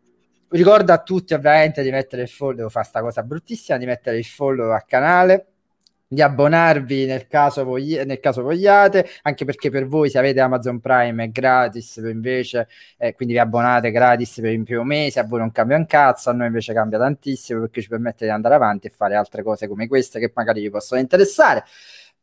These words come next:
Potete seguirci su tutti i social, li conoscete già, tra quelli boomer a quelli un po' meno boomer.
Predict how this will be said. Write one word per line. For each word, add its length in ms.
Potete 360
seguirci 520
su 160
tutti 280
i 40
social, 580
li 160
conoscete 500
già, 320
tra 180
quelli 220
boomer 520
a 80
quelli 240
un 140
po' 120
meno 240
boomer. 480